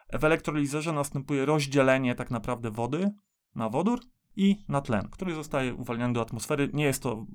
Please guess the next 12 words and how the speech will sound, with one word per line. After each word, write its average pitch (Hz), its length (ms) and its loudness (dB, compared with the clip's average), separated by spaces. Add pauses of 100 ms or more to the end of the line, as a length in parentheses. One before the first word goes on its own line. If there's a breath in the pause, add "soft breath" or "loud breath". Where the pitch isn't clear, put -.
(380)
tlen 131 220 2
dla 127 140 2
nas 113 200 -4
jest - 440 -10 (160)
podstawowym 135 580 2
pierwiastkiem 135 480 0
niezbędnym 127 420 2
do, 117 400 0
do 117 120 2
oddychania, 139 540 0 (440 loud breath)
więc, 127 440 -2
e, 131 40 2